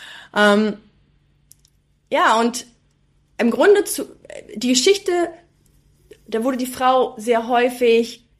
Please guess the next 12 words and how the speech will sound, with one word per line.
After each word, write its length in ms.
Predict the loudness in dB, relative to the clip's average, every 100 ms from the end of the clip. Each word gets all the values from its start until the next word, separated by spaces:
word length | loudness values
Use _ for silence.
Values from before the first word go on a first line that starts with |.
| _ _ _ _ _ -4
ähm, 520 | 0 2 0 -4 -6
nicht 300 | -2 -2 -2
beachtet 600 | -6 -4 -4 -4 -8 -8
und 220 | -10 -10 -10
es 80 | -6
gab 220 | -6 -6
zu 340 | 0 4 4
wenig 460 | 2 0 0 -2 -6
Fürsorge 640 | -4 -2 0 0 0 -2
für 120 | -6
die 100 | -6
Frau, 420 | -6 -2 -2 -2